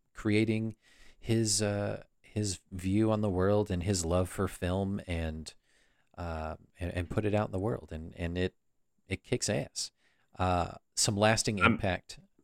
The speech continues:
Speaker 1: Go ahead.
Speaker 2: I'm glad I, I can be part of the Pulp Fiction conversation now.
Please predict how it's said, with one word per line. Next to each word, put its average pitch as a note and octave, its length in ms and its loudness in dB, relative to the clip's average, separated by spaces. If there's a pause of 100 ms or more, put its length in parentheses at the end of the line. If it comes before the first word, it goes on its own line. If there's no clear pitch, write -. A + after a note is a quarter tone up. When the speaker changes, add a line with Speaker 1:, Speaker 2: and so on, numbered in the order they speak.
(160)
Speaker 1:
Go G2+ 120 2
ahead. B2+ 180 -2 (880)
Speaker 2:
I'm B2 180 8
glad G#2 340 8
I, G#2+ 320 4
I G2 240 6
can A2 140 0
be G#2+ 80 4
part G#2+ 240 8
of G2 120 0
the G2 80 2
Pulp G2 220 0
Fiction G#2 360 -4
conversation G2 640 0
now. D#2+ 220 -6